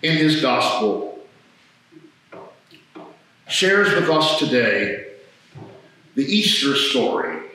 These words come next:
of these two followers of Jesus, whose trek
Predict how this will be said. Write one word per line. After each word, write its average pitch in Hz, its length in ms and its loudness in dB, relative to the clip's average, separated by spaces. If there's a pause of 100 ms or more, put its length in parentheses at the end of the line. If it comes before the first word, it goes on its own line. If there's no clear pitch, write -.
(160)
of 123 220 0
these 175 360 0
two 151 280 2
followers 147 580 2
of 113 140 -2
Jesus, - 680 -2 (560)
whose 170 380 0
trek - 580 -2